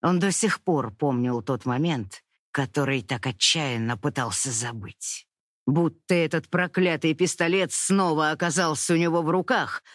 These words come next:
а ему опять двадцать семь, и он целится в Ахмета Карамана.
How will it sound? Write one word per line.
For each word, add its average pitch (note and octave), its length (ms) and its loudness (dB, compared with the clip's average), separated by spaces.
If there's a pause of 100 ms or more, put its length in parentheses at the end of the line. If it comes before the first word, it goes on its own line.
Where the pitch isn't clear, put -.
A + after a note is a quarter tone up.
(120)
а E3+ 120 2
ему G#3+ 340 4
опять G3+ 440 2
двадцать F#3+ 500 0
семь, F3 380 2 (180)
и B3 100 6
он A#3+ 220 4
целится F3+ 640 2
в F3 60 2
Ахмета A#3 600 2
Карамана. A#3+ 840 2